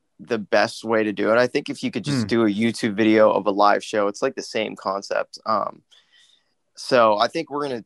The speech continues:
Speaker 1: kinda go that route, maybe do, like, a kinda live playthrough type thing. Uh, not live, sorry. A, uh, just, like, a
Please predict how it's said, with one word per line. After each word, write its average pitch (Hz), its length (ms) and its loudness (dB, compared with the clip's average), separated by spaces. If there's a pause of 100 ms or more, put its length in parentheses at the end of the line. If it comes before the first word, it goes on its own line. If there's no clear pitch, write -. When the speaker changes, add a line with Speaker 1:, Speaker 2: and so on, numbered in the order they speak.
Speaker 1:
kinda 135 220 -6
go 110 160 -4
that 107 240 0
route, 117 400 -4
maybe 110 260 -10
do, 110 180 -6
like, 107 200 -4
a 107 60 -6
kinda 104 320 -4
live 98 460 0 (380)
playthrough 101 680 -4 (240)
type 107 240 0
thing. 110 560 -2 (160)
Uh, 104 200 6
not 127 280 2
live, 107 260 -2
sorry. 95 400 -8
A, 104 240 -6
uh, 87 200 -6
just, 120 200 -14
like, 120 100 -4
a 107 200 -4